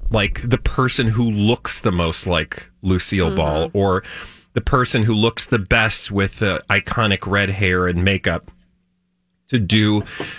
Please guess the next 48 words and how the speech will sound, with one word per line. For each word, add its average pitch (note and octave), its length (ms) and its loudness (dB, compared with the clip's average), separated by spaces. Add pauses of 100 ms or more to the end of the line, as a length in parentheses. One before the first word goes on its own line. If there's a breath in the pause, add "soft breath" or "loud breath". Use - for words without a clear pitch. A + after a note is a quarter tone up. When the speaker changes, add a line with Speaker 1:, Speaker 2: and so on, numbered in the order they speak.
(120 loud breath)
Speaker 1:
the G#2+ 180 0
I A2 120 2
Love G2+ 260 -2
Lucy G#2+ 340 0
show. F2 400 0
It's A#2+ 220 0
more D#3 260 2
about, B2 360 0
this D3 180 -2
is C#3+ 100 -4
just - 200 -4
a D3 60 2
moment D#3+ 640 2
in C3+ 180 0
their A#2+ 160 0
lives, A2+ 640 2
and G2 100 0
it's - 140 -4
telling C3+ 340 -2
the C3+ 100 2
true F#3+ 320 0
story C3+ 440 2
of A2 80 -2
the A#2+ 100 0
relationship A#2+ 480 0
between A#2 300 0
her B2 100 2
mother B2 340 2
and A2 200 0
her A2 120 2
father. E2+ 760 -2 (1200 loud breath)
And E3+ 100 2
I'm G3 140 2
like, F3+ 260 0
"Okay, G#3 360 2
fine, F#3+ 420 0
sure." G#3 240 0
But D#3+ 120 2
I E3 80 2
think B3 240 -4
we C4 80 2
kind G3 280 0
of E3 40 -2
figured F3 320 0
that C#3+ 160 2
out C3+ 160 0
from C3+ 540 -2
the C3 260 0